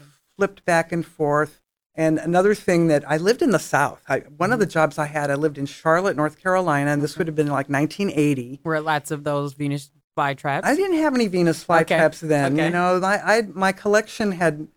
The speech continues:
Speaker 1: withered away, and I didn't start up again till later on when I got to California. So I didn't
Speaker 2: Okay.
Speaker 1: have any then. So I
Speaker 2: Right, were there, there's a lot of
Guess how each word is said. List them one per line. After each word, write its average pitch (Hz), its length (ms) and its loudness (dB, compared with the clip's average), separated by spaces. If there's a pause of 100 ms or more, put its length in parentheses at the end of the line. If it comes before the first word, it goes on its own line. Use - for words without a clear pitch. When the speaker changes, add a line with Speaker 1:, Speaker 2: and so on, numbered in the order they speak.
(460)
Speaker 1:
withered 190 280 6
away, 160 560 8
and 151 140 4
I 165 80 4
didn't 202 360 2
start 170 480 2
up 165 140 0
again 147 260 0
till 147 200 -6
later 147 280 4
on 143 160 4
when 127 120 -2
I 131 60 -6
got 139 200 -2
to - 80 -20
California. 135 840 -4
So - 120 -8
I 156 80 0
didn't 220 160 2
Speaker 2:
Okay. 190 100 -4
Speaker 1:
have 165 140 2
any 170 180 2
then. 147 180 2
So - 120 2
I - 40 2
Speaker 2:
Right, 392 220 4
were 466 200 0
there, 415 360 0
there's 381 200 2
a 370 60 2
lot 494 240 4
of 302 80 -2